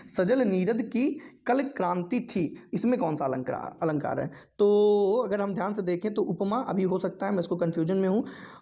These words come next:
रूपक, रूपक तो हो सकता है, ये भी थोड़ा सा मतलब यहाँ पर योजक चिन्ह दिख रहा है तो रूपक की तरफ भी हम जा, श्लेष तो ऐसा कुछ लिख नहीं रहा है, ये तो होगा नहीं, उत्प्रेक्षा भी नहीं है, मानो मनोजानो नहीं है, ठीक है। अब रूपक और उपमा में थोड़ी सी कन्फ्यूजन है, अब उसके according हम देखते हैं क्या है।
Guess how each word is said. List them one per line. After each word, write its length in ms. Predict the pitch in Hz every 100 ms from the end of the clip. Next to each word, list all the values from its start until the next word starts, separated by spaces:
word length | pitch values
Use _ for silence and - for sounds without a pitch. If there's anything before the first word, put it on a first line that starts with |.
| 196
रूपक, 600 | 220 202 202 - - -
रूपक 500 | 175 196 180 247 247
तो 500 | 247 - 233 247 226
हो 180 | 175 208
सकता 280 | 208 208 -
है, 200 | 208 220
ये 160 | 208 151
भी 140 | 196
थोड़ा 220 | 208 196
सा 120 | 196 202
मतलब 220 | 175 175
यहाँ 120 | 170
पर 80 | 175
योजक 220 | 160 165
चिन्ह 200 | 165 202
दिख 100 | 196
रहा 100 | 196
है 60 | 196
तो 80 |
रूपक 240 | 160 156 185
की 60 |
तरफ 180 | 202 196
भी 80 | 190
हम 80 | 196
जा, 140 | 202 - -
श्लेष 300 | - 214 240
तो 180 | 240 240
ऐसा 160 | 202 196
कुछ 160 | 196
लिख 140 | 214 214
नहीं 140 | 208
रहा 160 | 208 208
है, 140 | 208
ये 60 | 202
तो 120 | 190
होगा 220 | 170 185
नहीं, 140 | 196 208 - 202
उत्प्रेक्षा 460 | 190 202 190 214
भी 80 | 208
नहीं 140 | 214
है, 60 | 214
मानो 260 | 202 185 190
मनोजानो 440 | 180 175 175 180
नहीं 260 | 196 135 120
है, 80 | - -
ठीक 140 | 262 240
है। 100 | 180 - -
अब 100 | 214
रूपक 580 | 180 220 220 294 -
और 140 | 214 233
उपमा 340 | 214 220 208
में 140 | 202 208
थोड़ी 240 | 202 220
सी 100 | 208
कन्फ्यूजन 380 | 175 175 170 208
है, 60 |
अब 80 | 208
उसके 200 | 190 220
according 340 | 196 180 175 196
हम 120 | 190
देखते 280 | 165 - 196
हैं 120 | 185
क्या 140 | 151
है। 120 | 135